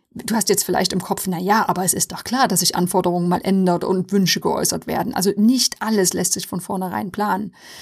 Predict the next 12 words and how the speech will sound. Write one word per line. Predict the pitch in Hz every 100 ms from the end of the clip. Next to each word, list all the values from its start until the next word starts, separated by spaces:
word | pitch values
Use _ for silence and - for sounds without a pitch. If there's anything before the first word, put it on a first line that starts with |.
| - -
Äh, | 196 175
oder | - 185 -
was | 175
ist, | 196 -
wenn | 185
sich | 180 -
irgendwas | 180 180 185
nicht | 190 -
als | 190
machbar | 208 - 269
herausstellt? | 175 - - - - 202 - - - - - -
Ja, | 190 190 247